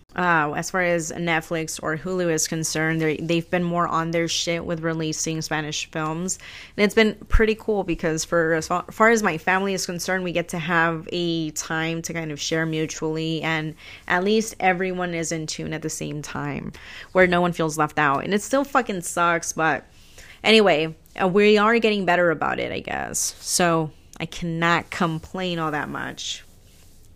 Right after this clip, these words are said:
But yeah, that movie is basically a bunch of paranormal activity things going on, and it does have a plot twist to it, which I personally didn't expect. I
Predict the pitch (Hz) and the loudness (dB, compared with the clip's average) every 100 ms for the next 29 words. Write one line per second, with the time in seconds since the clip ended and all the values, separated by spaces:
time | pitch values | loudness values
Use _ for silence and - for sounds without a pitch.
0 | - - 208 220 185 170 202 208 254 262 | -6 2 6 10 10 8 6 4 2 2
1 | 269 214 165 175 175 - 185 180 180 175 | 2 2 0 -2 -2 -2 -4 -2 -2 0
2 | 165 165 160 - - _ - 175 170 180 | 0 -2 -4 -10 -20 _ -6 -2 0 0
3 | 202 196 175 156 160 160 165 165 165 156 | 0 0 0 2 2 2 2 2 2 0
4 | - 160 156 156 156 151 - - - - | -2 -2 -2 -2 -4 -8 -18 -20 -20 -20
5 | - - - 202 202 202 196 196 190 185 | -20 -20 -6 0 2 2 0 0 2 2
6 | 185 180 180 180 175 180 - - - _ | 2 2 2 0 -2 -6 -12 -20 -20 _
7 | - 185 180 170 165 165 156 185 196 196 | 0 4 4 4 2 -2 2 4 4 4
8 | 196 180 175 - 185 180 175 - 185 170 | 4 4 0 0 4 4 6 8 8 8
9 | - 190 185 175 175 175 - 170 170 147 | 2 2 6 6 6 4 0 0 0 0
10 | - - - - - - - - - - | -4 -6 -10 -20 -20 -20 -20 -20 -20 -18
11 | - 185 190 196 - 185 - 185 190 175 | 2 4 4 2 -2 -4 -4 -6 -6 -4
12 | 170 170 156 - - - 156 156 156 - | -4 -4 -8 -8 -6 -2 0 0 -4 -12
13 | - - - - - - 170 170 165 160 | -18 -20 -20 -20 -20 -6 -2 0 0 -4